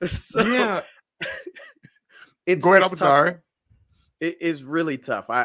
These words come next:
Speaker 1: I, I will say that it, it's tough not to feel that welling up. But what I, what I try to remember is this, you know,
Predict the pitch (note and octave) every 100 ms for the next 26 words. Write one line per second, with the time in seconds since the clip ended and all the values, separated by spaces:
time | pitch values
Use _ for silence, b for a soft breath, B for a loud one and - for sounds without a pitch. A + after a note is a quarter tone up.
0 | - B2 A2+ A#2+ B2+ B2+ A#2+ A#2 G2+ G2+
1 | G#2+ - A2+ G2 - C#3 F#2+ - _ G#2+
2 | A2+ A2 - G2 - C3+ B2+ G#2+ G2+ F#2
3 | E2+ _ _ F#2+ G#2+ G2+ F#2+ F2+ D#2+ -
4 | _ _ _ _ _ _ A#2 G2+ B2+ F#3
5 | E3+ - D#3+ E3+ B2+ - G#2 F#2+ F#2 E2+
6 | F2+ E2 E2+ G#1+ E2+ E2+ - C2 - -
7 | _ - G2 F2+ D#2 D#2+